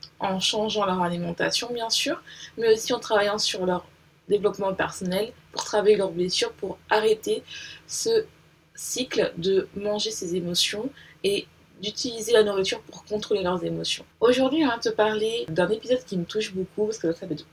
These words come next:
quand même, ça va faire deux mois qu'on a commencé, euh, ce podcast, donc je suis très contente. Donc, c'est, on est au huitième épisode, et ce huitième épisode, je viens travailler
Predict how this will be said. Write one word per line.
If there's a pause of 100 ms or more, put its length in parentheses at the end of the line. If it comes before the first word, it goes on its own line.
quand
même,
ça
va
faire
deux
mois
qu'on (140)
a
commencé,
euh, (320)
ce
podcast,
donc
je
suis
très
contente. (560)
Donc,
c'est,
on
est
au
huitième
épisode,
et
ce
huitième
épisode,
je
viens
travailler